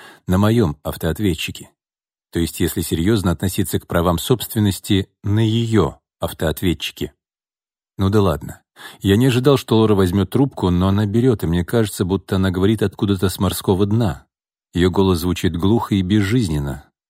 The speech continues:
Она явно вся в соплях. «Ах ты, бедненькая, простыла, простудилась. Надеюсь, ты в постельке с горячей книжкой и интересной грелкой. Кстати, это Роб».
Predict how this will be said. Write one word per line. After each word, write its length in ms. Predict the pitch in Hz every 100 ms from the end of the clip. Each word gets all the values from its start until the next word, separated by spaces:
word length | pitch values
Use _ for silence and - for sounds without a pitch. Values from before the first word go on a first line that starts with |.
| _
Она 220 | - 90 87
явно 380 | 92 107 104
вся 240 | 95 - 80
в 80 | -
соплях. 640 | 92 87 113 90 - _ _ _ _ _ _ _ _ _ _ _ _ -
«Ах 200 | 110 107
ты, 140 | -
бедненькая, 600 | 98 110 113 98 92 -
простыла, 480 | 85 101 92 - 110
простудилась. 720 | 95 98 - 98 113 120 98
Надеюсь, 320 | 104 104 123
ты 100 | -
в 80 | 107
постельке 540 | - 107 - 135 110 107
с 80 |
горячей 380 | 92 113 117 110
книжкой 420 | 101 117 127 -
и 20 | 110
интересной 460 | 101 110 110 110
грелкой. 420 | 104 123 123 -
Кстати, 440 | 82 - 123 123 120
это 220 | 113 123
Роб». 300 | 131 123 -